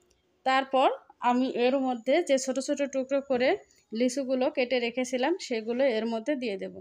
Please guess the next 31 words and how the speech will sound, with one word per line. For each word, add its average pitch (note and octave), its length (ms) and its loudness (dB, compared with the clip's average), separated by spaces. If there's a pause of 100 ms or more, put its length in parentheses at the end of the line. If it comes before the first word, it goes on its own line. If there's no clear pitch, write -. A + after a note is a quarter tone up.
(420)
তো - 80 -8
এই C#4+ 120 2
কাজটা C#4+ 340 0
খুব C#4+ 220 -4
দ্রুত B3+ 240 -4
করবেন, C4 400 0
না A#3+ 140 0
হলে A#3+ 240 0
কিন্তু A#3 260 -8 (180)
জমে A3+ 260 0
যাবে। F#3 260 -6 (580)
তো C4 80 2
লিচুর C#4+ 380 2 (220)
যে C4+ 80 4
টুকরোগুলো C4+ 500 -2
করে C4+ 260 2
রেখেছিলাম C4 520 -2
সেগুলো B3 400 0
এভাবে A#3 540 0
এর A3+ 180 0
মধ্যে A3 340 -2 (460)
দুই, A#3+ 120 -2
তিন, A#3 200 -2
চার A3+ 260 0
পিস A3 160 -6
করে A#3 240 -2 (120)
দিয়ে A3 160 -2
দেব। F3 200 -6 (1800)
তো C#4+ 80 4
সবগুলোর D#4 560 2
মধ্যে C#4+ 320 2